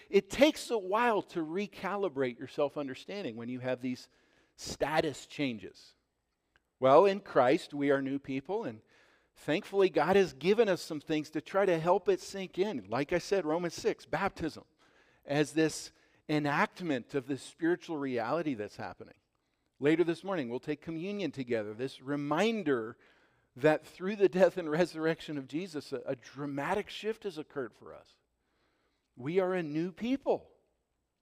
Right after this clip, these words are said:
And so, that being said, it makes sense that there would be times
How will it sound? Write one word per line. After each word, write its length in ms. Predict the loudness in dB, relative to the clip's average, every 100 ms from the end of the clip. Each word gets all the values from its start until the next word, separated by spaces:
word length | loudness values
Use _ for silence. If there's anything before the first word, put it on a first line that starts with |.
| _ _ _ _ _ _ _ -4
And 140 | -4
so, 500 | -2 2 4 4 2 _ _ 6
that 280 | 8 8
being 300 | 2 -2 -2
said, 500 | -2 2 4 6 4 6
it 200 | 4 6
makes 300 | 2 -2 -4
sense 360 | -2 -2 -2 2
that 220 | 2 2
there 120 | -2
would 260 | -2 -4 -8
be 140 | -14
times 800 | -14 -6 -2 0 0 -4 -12 -18